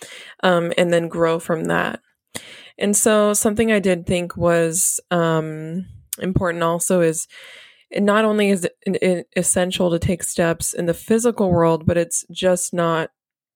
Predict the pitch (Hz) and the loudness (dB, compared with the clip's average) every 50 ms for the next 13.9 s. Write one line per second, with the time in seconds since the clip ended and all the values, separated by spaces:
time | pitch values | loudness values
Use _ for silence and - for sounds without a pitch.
0 | _ _ _ _ _ _ _ _ _ _ - 180 170 - _ - 185 190 - - | _ _ _ _ _ _ _ _ _ _ -18 -18 -18 -10 _ -2 -2 -2 -2 -6
1 | 180 - 190 190 - - 196 196 190 185 175 180 170 - - 175 170 170 160 165 | -8 -4 -4 -4 -2 0 2 2 2 2 2 0 0 0 0 0 0 0 0 0
2 | 160 - _ _ - - 185 170 - - 175 170 170 165 165 - - - - - | -2 -4 _ _ -4 -2 -2 -2 -2 -4 -2 0 0 0 -2 -2 -2 -2 0 0
3 | 175 165 165 - - 175 170 - 185 170 - - 180 170 165 170 170 160 165 - | 0 0 -2 -4 -6 -6 -6 -4 -4 -6 -4 -2 0 0 2 0 0 -2 -2 -4
4 | 175 175 175 - 180 175 175 170 175 170 165 165 - - 185 175 170 - 175 170 | -2 -2 0 2 2 2 2 4 2 2 0 0 -2 -4 -4 -4 -4 -4 -6 -6
5 | 170 - - - 180 170 165 - - - - - - - - - - - - - | -4 -4 -2 0 2 0 0 0 -4 -8 -8 -10 -12 -16 -18 -18 -18 -18 -20 -20
6 | - - - _ _ _ _ - - 220 196 190 190 185 185 - _ - 190 165 | -20 -20 -20 _ _ _ _ 0 2 2 2 2 2 0 -2 -4 _ -8 -4 0
7 | 185 180 180 180 180 175 175 180 - - 196 175 170 170 170 165 - _ - - | 0 2 2 2 2 2 2 0 0 2 2 4 4 4 4 2 0 _ -8 -2
8 | - 202 185 175 180 175 175 175 175 170 170 - 175 175 175 170 170 170 170 170 | 0 2 2 2 2 2 2 2 2 2 2 0 0 0 0 0 2 2 0 0
9 | 190 - - 190 175 170 170 165 165 165 165 170 165 170 170 208 208 185 180 208 | 0 -2 -2 -2 -2 0 -2 -2 0 0 0 -2 -2 -2 0 0 0 2 2 2
10 | - 185 185 175 165 175 175 190 - - - 180 170 175 175 175 165 - 175 175 | 2 2 2 2 2 2 0 0 -2 0 2 2 2 2 0 -2 -4 -4 -4 -4
11 | 190 170 165 180 175 - 175 175 175 175 170 170 170 170 170 180 - - - - | -4 -6 -4 -6 -6 -4 -4 -4 -4 -2 -2 -2 0 -2 -2 -4 -10 -18 -20 -20
12 | - - _ _ - 190 190 185 190 185 - 208 185 185 202 - - - - 202 | -20 -20 _ _ -4 0 0 0 0 2 0 0 0 0 -2 -2 -2 -2 0 2
13 | 185 180 180 180 180 175 175 165 165 165 160 160 160 160 160 165 208 | 4 4 4 4 4 4 2 2 2 2 2 2 2 0 -2 -4 -6